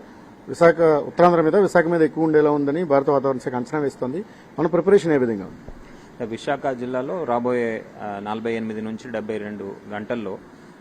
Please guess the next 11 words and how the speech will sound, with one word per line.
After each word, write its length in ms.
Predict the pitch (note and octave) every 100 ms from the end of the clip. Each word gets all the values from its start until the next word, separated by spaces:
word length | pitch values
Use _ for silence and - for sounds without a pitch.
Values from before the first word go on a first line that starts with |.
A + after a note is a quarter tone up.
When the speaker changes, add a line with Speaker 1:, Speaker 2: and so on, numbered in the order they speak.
| -
Speaker 2:
ఆ, 320 | G#2 G2+ A2+
on 80 | A2
an 260 | G#2+ A#2
average 320 | B2+ C3 C3+ A#2+ A2+ G2+ A2
around, 320 | A2+ A#2+ A#2+ A2 - -
ఆ, 340 | - G#2+ G#2 G2+ B2
ఇప్పుడు 280 | - A2+ G#2 G#2+
ఈ 80 | A2+
రోజు 280 | B2 A#2 B2+
చూస్తే 200 | A2 B2
దాదాపు 560 | A2+ A2+ A#2 A#2+ G#2